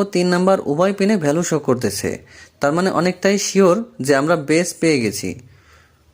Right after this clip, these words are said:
পুরোপুরি শিওর না এই জন্য যে এখনও আমাদের হাতে একটি স্টেপ বাকি আছে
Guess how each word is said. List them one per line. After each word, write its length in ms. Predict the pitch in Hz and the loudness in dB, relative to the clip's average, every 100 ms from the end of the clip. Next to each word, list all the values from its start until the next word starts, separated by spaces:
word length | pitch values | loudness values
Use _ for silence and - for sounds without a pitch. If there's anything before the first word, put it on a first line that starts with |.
| _ | _
পুরোপুরি 380 | 175 196 202 196 196 | 2 4 4 0 0
শিওর 180 | 202 208 185 | 0 2 2
না 60 | 190 | 0
এই 60 | 175 | 0
জন্য 160 | 185 156 214 - 127 | 0 0 -2 -4 -2
যে 80 | 143 139 | 0 0
এখনও 220 | 139 180 170 | -2 -2 0
আমাদের 200 | 170 180 | 0 0
হাতে 160 | 143 170 160 | -2 0 -2
একটি 180 | 160 165 147 | 0 0 0
স্টেপ 220 | - 185 156 | 0 0 0
বাকি 220 | 151 139 107 | -2 0 -2
আছে 180 | - | -4